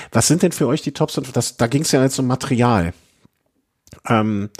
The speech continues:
wenn ihr selber so, ne, also jetzt nicht das Material, was man mitnimmt, sondern so,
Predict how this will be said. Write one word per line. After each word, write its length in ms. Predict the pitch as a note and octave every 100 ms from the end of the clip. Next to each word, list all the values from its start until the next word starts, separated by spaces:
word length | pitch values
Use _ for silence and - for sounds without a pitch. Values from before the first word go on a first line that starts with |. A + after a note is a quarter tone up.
| - - -
wenn 140 | A2+ C3
ihr 120 | B2+
selber 340 | C3 F3+ F3
so, 400 | C#3+ C#3+ A#2+ A2 -
ne, 280 | B2 C3 B2+
also 260 | A#2 A#2 A2+ -
jetzt 220 | G#2+ A2 -
nicht 140 | -
das 100 | -
Material, 340 | A#2 - A2+
was 160 | A#2 -
man 180 | G#2 G2+
mitnimmt, 600 | A#2 - F3+ F3 F3 D#3+
sondern 340 | D3 C#3 C3+
so, 380 | C3 B2+ B2+ C3